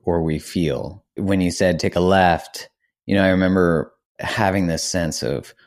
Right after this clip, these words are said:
wanting to end a relationship, and th-, it was a very significant relationship. We'd been together quite some time.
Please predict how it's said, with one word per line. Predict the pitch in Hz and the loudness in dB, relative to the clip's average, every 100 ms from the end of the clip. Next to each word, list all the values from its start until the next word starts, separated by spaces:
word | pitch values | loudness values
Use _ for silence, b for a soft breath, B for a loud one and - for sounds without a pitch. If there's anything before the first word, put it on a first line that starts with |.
| b | b
wanting | - 87 82 78 | -4 -2 -2 -2
to | - | -6
end | 82 76 | -4 -4
a | |
relationship, | 71 71 76 76 - 65 - - - | -2 0 0 -2 -4 -8 -6 -8 -6
and | 67 71 - | -6 -6 -6
th-, | 69 - | -8 -4
it | 64 | -4
was | 76 82 | -4 -4
a | |
very | 80 80 | -2 -2
significant | - 87 101 104 - 73 | -2 -2 0 0 -4 -2
relationship. | 85 82 - - 82 | 0 -2 -2 -4 -4
We'd | 78 71 | -4 -4
been | 71 | -4
together | 73 90 87 82 | -2 0 0 -2
quite | - 78 | -2 -4
some | - 73 | -4 -8
time. | - 73 | -4 -6